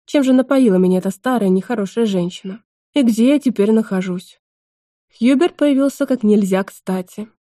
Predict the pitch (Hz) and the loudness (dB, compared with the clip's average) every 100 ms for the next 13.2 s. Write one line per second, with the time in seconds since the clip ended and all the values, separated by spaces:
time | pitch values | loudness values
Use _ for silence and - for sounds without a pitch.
0 | _ _ _ _ - 262 240 302 294 240 | _ _ _ _ -4 -2 2 2 2 2
1 | 233 233 - _ - 202 254 240 214 185 | 0 -2 -8 _ -4 0 0 0 -2 0
2 | 190 196 190 208 220 185 180 185 _ _ | 0 0 0 -2 -2 -2 -4 -8 _ _
3 | - 240 247 - 262 262 269 - 208 202 | -4 0 0 2 4 4 2 -2 -2 2
4 | 202 208 214 190 190 190 _ _ _ _ | 2 2 0 -2 -2 -4 _ _ _ _
5 | 262 269 285 196 202 190 196 214 226 277 | -4 -2 -2 0 0 2 0 0 -2 -2
6 | 302 302 196 185 190 180 175 - _ _ | -2 -2 -2 -2 -2 -4 -6 -14 _ _
7 | _ _ _ _ _ _ 220 233 247 247 | _ _ _ _ _ _ 0 2 0 -2
8 | - 247 254 247 240 - 233 254 247 233 | -2 0 0 0 -2 -2 0 0 0 0
9 | 262 208 - - 202 _ _ _ _ _ | 0 -2 -6 -16 -16 _ _ _ _ _
10 | _ _ _ - 220 233 285 359 349 330 | _ _ _ -4 0 2 0 0 2 2
11 | 339 - 330 320 320 214 - 196 196 _ | 2 0 0 2 0 0 -2 -10 -10 _
12 | 220 214 208 262 285 269 233 202 185 190 | -2 0 2 2 2 0 -2 -2 0 -2
13 | _ | _